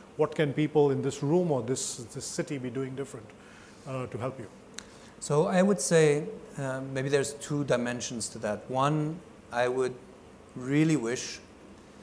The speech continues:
Speaker 2: that we would find the strength to rediscover the needed courage to bring about a political solution.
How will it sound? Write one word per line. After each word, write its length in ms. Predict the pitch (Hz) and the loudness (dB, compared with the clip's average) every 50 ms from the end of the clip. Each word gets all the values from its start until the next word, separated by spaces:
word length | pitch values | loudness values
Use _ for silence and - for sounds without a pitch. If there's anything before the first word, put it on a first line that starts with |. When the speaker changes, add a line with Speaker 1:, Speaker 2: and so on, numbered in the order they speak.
| - - - - - - - | -20 -18 -18 -18 -16 -10 -6
Speaker 2:
that 160 | 131 123 120 | -4 -4 -2
we 180 | 127 135 135 135 | -2 0 0 0
would 280 | 135 139 143 139 131 135 | 0 0 0 0 0 -2
find 520 | - - 139 127 127 135 135 139 139 135 135 - - 151 127 131 | -6 -4 -2 0 0 0 -2 -2 -4 -6 -10 -12 -12 -12 -12 -10
the 100 | 123 123 | -10 -8
strength 760 | 110 - - - - - 135 135 143 151 151 - - - - - - | -6 -4 -6 -4 -2 0 0 0 0 -2 -4 -6 -10 -16 -16 -16 -10
to 300 | - 131 127 123 120 113 113 | -8 -6 -6 -4 -6 -6 -4
rediscover 840 | 123 139 143 139 143 - - - - 135 131 123 131 139 131 127 123 - - - - - - - - - - - - 131 | -4 -4 -4 -4 -4 -4 -4 -4 -2 -4 -2 -2 -4 -4 -4 -6 -6 -10 -16 -20 -20 -20 -20 -20 -20 -20 -20 -18 -14 -10
the 80 | 123 123 | -8 -6
needed 480 | 123 127 139 147 147 143 147 135 - - | -6 -4 -4 -4 -4 -4 -6 -8 -10 -6
courage 600 | - 151 151 151 139 123 117 110 - - - - | -2 2 4 4 4 4 2 -2 -6 -10 -10 -10
to 80 | - 139 | -10 -8
bring 260 | 113 113 135 135 131 | -6 -4 -2 -2 -2
about 300 | 131 113 123 120 117 117 | -2 0 0 0 0 0
a 40 | 123 | -2
political 440 | - - 127 120 120 120 110 - 120 | -6 -6 -6 -6 -6 -6 -6 -8 -8
solution. 480 | 104 - - 117 117 113 - - 110 | -6 -6 -6 -6 -6 -8 -8 -10 -12